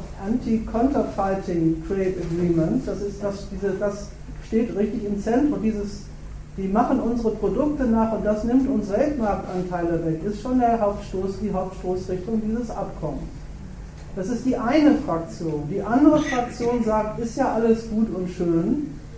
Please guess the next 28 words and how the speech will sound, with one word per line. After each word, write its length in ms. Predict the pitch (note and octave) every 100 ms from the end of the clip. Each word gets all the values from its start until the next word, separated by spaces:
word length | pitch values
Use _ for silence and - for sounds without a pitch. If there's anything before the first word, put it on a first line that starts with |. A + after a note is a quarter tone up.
| - - -
aber 600 | G3 F#3 F3+ F3+ - D4+ - - -
damit 460 | G#3+ A#3 C4+ D4 C#4 - - G3
machen 420 | G#3 C4+ D4+ B3+
wir 200 | A#3+ G#3+
uns 200 | A3 -
ja 180 | G#3+ F#3
selber, 580 | F3+ F#3+ A#3 C4 D4 D#4+ - - - - - -
zum, 240 | B3+ A3 -
damit 300 | - A3 B3+
verpflichten 640 | A#3+ A3 - D4 D4 C4+ B3+
wir 140 | A#3+
uns 180 | A3 A3
ja 160 | A3 F#3
selber, 520 | F#3 F#3 G3+ A3 D4 D#4+ - - - - - - - - -
Rechtsverstöße, 1040 | F3+ C4+ C4+ - B3+ A#3+ - A#3 B3+ C4 C#4 -
die 200 | G3+ -
zum 140 | A3+
Beispiel 320 | G3+ G3+ - G3
die 200 | G3+ G3+
U 100 | G3+
S 200 | G3 -
A 460 | E3 E3 F3+ C#4+ - F#3
oder 280 | F#3 F3+ F3+ -
amerikanische 760 | G3 G3 F#3+ F#3 G#3 G#3 G#3
Konzerne 600 | - G3+ F#3 G3+ A#3 G#3 G3+
bei 160 | F3+ F3+
uns 240 | G3 -
anmelden, 840 | F3 F#3 F#3+ F#3 F#3+ G#3 C4+ -